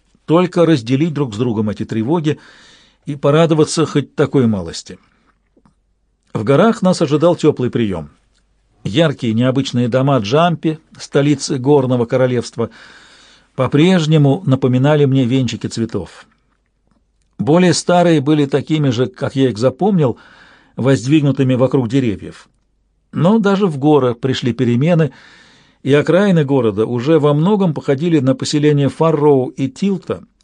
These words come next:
с домами из камня и досок. Мне было грустно видеть это. Я чувствовал, что перемена не из лучших.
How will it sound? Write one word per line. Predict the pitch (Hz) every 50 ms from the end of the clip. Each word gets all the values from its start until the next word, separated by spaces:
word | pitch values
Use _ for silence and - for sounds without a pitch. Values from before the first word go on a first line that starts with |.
| _ -
с | - 104
домами | 101 117 123 127 135 135 135 131
из | 120 - -
камня | - 156 156 147 139 135
и | 131
досок. | 113 117 92 - - 90 _ _ _ _ _ _ _ _ _ _ _ _ _ _ _ _ _ _ _ _ _ _ _ -
Мне | - 123 147 170
было | 156 151 147 139
грустно | 123 147 156 123 - - 113
видеть | 107 98 107 95 90 85 -
это. | - 87 - - - _ _ _ _ _ _ _ _ _ _ _
Я | - 117 123 120
чувствовал, | - 175 151 - - 131 127
что | - - 139 120
перемена | - 143 131 131 127 139 165 190 214 196 196 208
не | 185 151 135 151 165
из | 160 127 107
лучших. | 107 110 104 92 - - 117 - - _